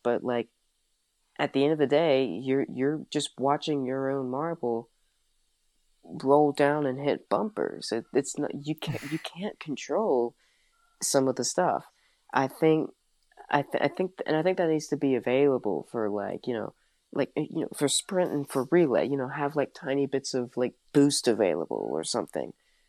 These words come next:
and, like, that's, like, imperceptible, but, like,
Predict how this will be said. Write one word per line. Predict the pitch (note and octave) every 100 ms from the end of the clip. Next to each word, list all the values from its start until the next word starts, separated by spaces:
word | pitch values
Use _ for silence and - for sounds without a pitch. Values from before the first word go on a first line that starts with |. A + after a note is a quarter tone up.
| _ _
and, | A#2+ A#2+ A#2
like, | A#2 -
that's, | -
like, | B2+ -
imperceptible, | D3+ - C3+ - A#2+ - D#3 E3 E3+
but, | C3 G#2+
like, | A#2 A2+